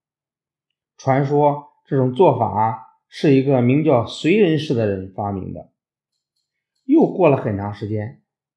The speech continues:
人们又用绳子结成网，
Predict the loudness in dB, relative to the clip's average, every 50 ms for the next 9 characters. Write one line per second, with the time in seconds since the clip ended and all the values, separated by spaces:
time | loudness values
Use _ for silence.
0 | _ _ _ _ 2 2 4 4 4 4 4 2 2 2 0 0 0 0 0 -2
1 | -2 -2 -2 -2 0 0 -2 -4 -4 -4 -6 -4 -2 -2 -2 0 0 -2 -2 -2
2 | -2 -4 -4 -6 -8 -8 -8 -10 -14